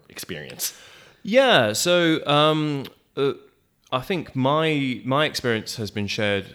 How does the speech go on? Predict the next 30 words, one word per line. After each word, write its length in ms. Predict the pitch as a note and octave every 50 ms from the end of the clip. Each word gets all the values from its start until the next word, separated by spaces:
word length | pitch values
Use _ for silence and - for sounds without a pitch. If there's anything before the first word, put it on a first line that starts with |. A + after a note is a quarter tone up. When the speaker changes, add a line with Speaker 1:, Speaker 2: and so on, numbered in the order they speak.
| - -
Speaker 2:
uh, 380 | G#2 G#2 G2 G2 F#2+ F#2+ F#2
by 220 | F2 F#2+ G2 G2 F#2+
a 20 |
lot 140 | G2+ A2+ A#2
of 100 | - -
people. 520 | - A2 G2+ G#2+ G#2+ G2 G2 F#2+ G2 - -
Uh, 320 | - G2+ G2 G2 G2 F#2+ -
essentially, 680 | G2 - B2+ A#2+ - - - A#2 A2+ A2 G#2+ G#2 G#2 - - - - - - - _ _ _
you 140 | - D3 D3+
know, 220 | B2+ G#2 F#2 F#2 F#2 -
you 160 | B2 A#2+ A2+
come 400 | - - - D3+ D3+ D3+ D3+ C#3+
to 180 | - - C3
Taiwan 800 | A#2 - - C#3 B2+ A#2+ A#2 A#2+ A#2+ A#2+ A#2+ A#2 A2+ A2 G#2+ - -
usually, 880 | - A#2 A2 A#2+ C3 C#3+ C3+ - B2 A2 G#2 G#2 G2+ G2 F#2+ G2 F#2+ -
uh, 380 | G#2+ G#2 G2 F#2+ F#2+ F#2 F2 - -
as 360 | G2+ G2 F#2+ F#2+ F2+ - -
an 100 | - D3+
English 300 | G#3+ G#3+ D3 A2 - -
teacher. 200 | G#2 E2+ - D2+ F#2
I 140 | G2 G2+
did 220 | G2 - G2+ - G#2
my, 380 | G2+ G2 F#2+ F#2 F#2+ F#2+ - - -
uh, 140 | F2+ F#2+ F#2+
my 160 | F#2+ F#2 F#2+
celta 440 | - - A2+ A2 A2 G#2+ - G#2+ G2
course 360 | - - G#2 G2+ G2 F#2 -
and 100 | G2 G2
I 80 | G2 F#2+
taught, 380 | - - A2+ G#2 G2+ F#2 -